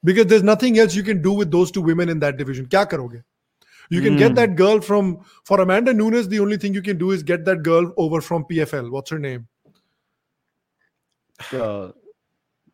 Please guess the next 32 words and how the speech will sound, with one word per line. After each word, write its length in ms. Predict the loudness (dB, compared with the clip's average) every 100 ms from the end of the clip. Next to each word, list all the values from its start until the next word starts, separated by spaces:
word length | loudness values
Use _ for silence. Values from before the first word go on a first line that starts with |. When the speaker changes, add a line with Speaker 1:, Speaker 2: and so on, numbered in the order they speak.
| -2
Speaker 2:
the, 400 | 4 4 2 -6 _
the 220 | -10 -2 2
judoka. 600 | 4 6 4 4 0 -2 _ _ _ _ _ _ -20 -20 -12
Speaker 1:
Uh, 360 | -8 -6 -6 -6
what's 160 | 2
Speaker 2:
Kayla 80 | 4
Speaker 1:
her 60 | 6
name, 60 |
Speaker 2:
Harrison. 380 | 6 4 0 -6
Speaker 1:
man? 100 | -8
Kayla 320 | 4 6 6 4
Harrison. 340 | 2 -2 0
Speaker 2:
Kayla 100 | 2
Harrison. 500 | 2 0 -2 -10 -18 _ _ _ _ _
Speaker 1:
That's 180 | -2 0
the 80 | 2 4
Speaker 2:
No, 60 |
Speaker 1:
only 120 | 6
thing 120 | 6 4
Speaker 2:
because 40 |
Speaker 1:
you 80 | 4
can 100 | 4
Speaker 2:
abhi 200 | 2 0
Speaker 1:
do 20 |
for 180 | 0 2
Speaker 2:
Clarissa 360 | 2 2 2 2
Shields 360 | 2 0 0
र-, 260 | 0 2 2
लड़ 200 | 2 0
रही 100 | 0
है 80 | -2
ना, 400 | 0 0 -2 -4